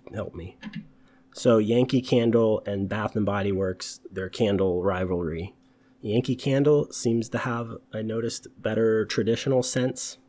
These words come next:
like solid, uh, go in there and it's, you know what you're looking for, pumpkin pie, whatever, it smells like pumpkin pie.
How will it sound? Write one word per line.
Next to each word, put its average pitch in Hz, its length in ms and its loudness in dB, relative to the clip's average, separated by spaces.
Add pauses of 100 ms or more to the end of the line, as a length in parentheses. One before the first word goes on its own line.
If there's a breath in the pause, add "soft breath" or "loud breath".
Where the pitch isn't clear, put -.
(160)
like - 220 -10
solid, 104 640 0
uh, 95 60 -10
go 107 180 -2
in 110 100 -2
there 107 220 -2
and 98 80 0
it's, - 280 -8
you 78 140 -10
know 107 140 -4
what 95 80 -4
you're 98 100 -4
looking 98 200 -8
for, 107 200 -4
pumpkin 98 360 -6
pie, 104 240 -2
whatever, 101 340 -2
it 95 80 -6
smells 104 200 -8
like 101 140 -10
pumpkin 95 320 -6
pie. 98 260 -6